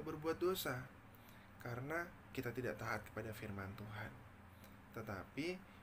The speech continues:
di dalam Yohanes tiga ayat enam belas, nah, di sini kalian harus baca, ya. Yohanes tiga ayat enam belas. "Karena Allah itu sudah mengasihi kita dulu, sehingga Dia memberikan anak yang tunggal," yaitu siapa? Tuhan Yesus,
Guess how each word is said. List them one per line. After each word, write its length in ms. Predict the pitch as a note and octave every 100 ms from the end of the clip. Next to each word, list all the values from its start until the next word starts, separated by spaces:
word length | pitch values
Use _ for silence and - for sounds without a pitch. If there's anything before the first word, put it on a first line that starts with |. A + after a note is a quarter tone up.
| -
di 40 | B2
dalam 240 | A#2+ A2+
Yohanes 340 | A#2+ A2+ A2+ -
tiga 240 | A2 A#2
ayat 100 | G#2+ A2
enam 140 | G#2+
belas, 400 | A2+ B2+ D3+ -
nah, 100 | G#2+
di 140 | G#2+ -
sini 180 | A2
kalian 300 | G#2+ A2+ A2+ A2+
harus 220 | A2 G#2+
baca, 320 | G2+ G2 F#2+ C2
ya. 240 | G2+ A2 C3+ - - -
Yohanes 380 | - A2 A2+ A2
tiga 260 | G#2 B2 A2+
ayat 80 | G#2+
enam 160 | A2 A2
belas. 240 | G#2+ - - - - - -
"Karena 540 | - A#2 A2+ A#2+ A#2+ A2+ A2+ - -
Allah 300 | A#2+ A#2 A#2
itu 160 | A#2+ B2
sudah 200 | A#2+ A#2
mengasihi 480 | A#2 A2+ A2+ B2 B2+
kita 320 | B2+ C3 C3
dulu, 280 | C3+ B2+ A#2+ G2+ - -
sehingga 320 | - B2+ B2 B2
Dia 240 | C3 C3
memberikan 400 | C3 C3 C3 B2+
anak 240 | B2 A#2+
yang 160 | B2 B2
tunggal," 320 | B2+ B2+ A2+
yaitu 240 | A#2 A#2 D#3
siapa? 400 | - D#3 G3+ - - - - -
Tuhan 240 | A#2+ G#2+ G#2
Yesus, 640 | G#2 G#2 - - - -